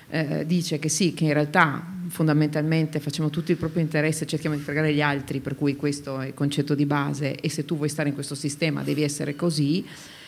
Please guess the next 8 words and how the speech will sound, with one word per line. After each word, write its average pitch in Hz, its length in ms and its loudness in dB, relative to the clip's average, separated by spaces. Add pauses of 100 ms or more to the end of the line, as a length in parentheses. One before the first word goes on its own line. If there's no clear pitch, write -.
(160)
eh, 156 320 4
è 175 80 4
molto 165 320 6
difficile 175 520 2
operare 156 680 6
un, 139 300 2 (400)
un 147 100 2
cambiamento, 156 1040 4